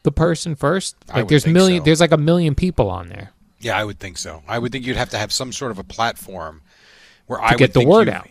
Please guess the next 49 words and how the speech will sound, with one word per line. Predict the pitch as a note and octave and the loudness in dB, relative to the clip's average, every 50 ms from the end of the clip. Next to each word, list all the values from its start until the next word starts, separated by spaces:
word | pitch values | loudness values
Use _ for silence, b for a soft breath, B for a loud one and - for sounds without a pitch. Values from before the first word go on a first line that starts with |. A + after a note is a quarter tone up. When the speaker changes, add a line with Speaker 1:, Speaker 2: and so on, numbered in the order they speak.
| _ _ | _ _
Speaker 2:
where | - A2 A2+ | -10 -8 -6
you've | A2 G#2 A2+ G2 F2 | -4 -4 -6 -6 -4
got | - A2 G2 | -4 -4 -2
at | F2+ F2 - | -4 -6 -8
least | A#2 B2+ B2+ B2+ C3 C3+ C#3+ C#3+ D3 D#3 D#3+ C3+ - - - - - - - b b b b b b b b b _ | -10 -14 -14 -14 -12 -10 -8 -6 -4 -4 -4 -4 -2 -2 -4 -4 -4 -8 -10 b b b b b b b b b _
five | - - - - A#2 G#2+ B2 B2+ B2 - | -20 -14 -6 -2 0 0 0 0 -2 -4
to | - A2 | -10 -14
ten | - - A#2+ A#2 A2 | -10 -8 -8 -8 -8
thousand | G2 - A2 G#2+ A#2 A2 F#2 G2 F#2 F2 | -6 -2 -2 0 0 -2 -4 -8 -10 -10
people | G2 G#2 F#2+ - G#2+ F#2+ F2 D#2 D2+ _ _ _ _ _ _ - _ _ _ _ A2 | -10 -10 -8 -8 -8 -10 -10 -12 -16 _ _ _ _ _ _ -20 _ _ _ _ -20
that | G#2 F#2+ A2 G#2 G2+ G2+ - | -12 -8 -4 -4 -4 -4 -6
follow | - - - G#2+ G#2+ A2 A2 | -6 -4 -2 -2 0 -2 -4
your | G#2 G2 F2+ F#2 | -6 -8 -10 -8
stuff, | - - - F#2+ E2 - - - - | -8 -8 -8 -8 -10 -12 -16 -4 0
I | - C3+ | 2 2
would | C3+ A#2+ A2 F2+ | 2 2 -2 -4
think. | - - - F2+ C#2 - - - - - - _ _ - - D3 B2+ C3+ C#3 | -6 -8 -8 -8 -8 -12 -18 -20 -20 -20 -20 _ _ -10 -10 -8 -8 -6 -6
Speaker 1:
So | - - F3+ E3 D3+ | 0 4 6 8 8
would | D3 C3 | 6 6
I. | B2 G#2+ F#2 F#2+ | 4 2 0 -2
So | - - - C3+ C3+ - - - | 2 4 6 6 6 4 2 2
I | D#3 F3 G3+ A3 | 4 4 4 4
understand | A3+ A3+ G3+ E3+ D3 - - - E3+ E3 D#3 C#3+ C3+ A2+ | 2 2 2 2 2 0 0 0 2 2 2 0 0 -2
the | A2+ - | -4 -4
people | - - C#3+ B2+ - - A#2+ G#2+ G#2 G#2 - - - _ _ _ | -2 -2 -2 -2 -2 -4 -4 -2 -4 -6 -8 -12 -18 _ _ _
not | - C3 B2 B2+ C3 C3+ C3+ | -8 -4 -2 -2 -2 0 2
making | C3 B2+ A2+ - B2 G#2+ F#2+ | 2 2 2 0 -4 -4 0
any | A2 C#3 D#3 C3+ | 0 2 2 0
money | G#2 F#2+ F2 F2 E2+ F2 | 0 -4 -6 -8 -8 -10
on | F2 F2+ F#2+ | -10 -8 -6
it | A2+ B2+ | -6 -6
because | - C3+ - - B2+ | -6 -4 -2 -2 -2
Speaker 2:
Sure. | - F#3 F3 A2+ - - F#3 - - - - - _ _ _ - - C#3+ - _ _ - | 0 -2 -2 -4 -6 -10 -14 -14 -16 -20 -20 -20 _ _ _ -20 -20 -20 -20 _ _ 0
Speaker 1:
how | - C#3+ C#3+ | 2 2 4
would | C#3+ D3 D3+ | 2 2 2
you, | D3+ | 2
how | C#3 C#3 | 2 4
are | C#3+ C#3+ | 4 2
you | C#3 C3 | 2 2
getting | B2 C3+ C3 B2+ A#2+ | 2 2 2 2 0
the | A2+ G#2 | -2 -2
word | A2 A#2+ B2 B2 A#2 | 0 2 2 4 2
out | A2+ G#2+ G#2 G2+ | 2 0 0 -2
that | - A#2 A#2 | -2 -2 -2
you're | A#2+ A2 G#2 G#2 G#2+ | -2 -2 -2 0 0
even | A2 G#2+ G#2 G2 G2+ | 0 0 -2 -4 -4
on | G#2+ A#2+ A#2+ A2+ | -4 -4 -4 -4
there? | G2+ F#2 F2 F2+ F#2+ - | -4 -6 -10 -12 -14 -8
Speaker 2:
Yeah. | A#2 D#3 E3+ A2+ | -4 -4 -4 -4